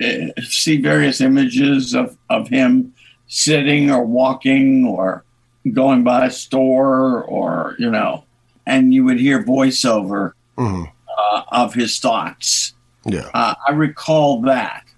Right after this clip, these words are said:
Speaker 1: But boy, I don't recall three and a half hours of it.
Speaker 2: Oh, yeah. <laughs>
Speaker 1: So I'm curious to see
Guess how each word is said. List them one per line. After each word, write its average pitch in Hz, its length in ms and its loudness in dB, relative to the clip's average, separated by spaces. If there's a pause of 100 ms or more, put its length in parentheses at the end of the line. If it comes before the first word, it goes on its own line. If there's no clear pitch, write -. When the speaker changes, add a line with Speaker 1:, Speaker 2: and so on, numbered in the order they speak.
(240)
Speaker 1:
But 127 220 -2
boy, 165 280 0
I 147 140 2
don't 151 280 0
recall 127 880 0 (580)
three 147 160 2
and 123 100 2
a 110 60 0
half 110 260 -2
hours 120 420 -2
of - 180 -4
it. - 60 -6
Speaker 2:
Oh, 143 60 0
yeah. 131 840 -2 (500)
<laughs> - 500 -10 (640)
Speaker 1:
So 160 360 2 (140)
I'm 233 100 -2 (160)
curious 175 640 0
to 135 80 0
see 135 640 0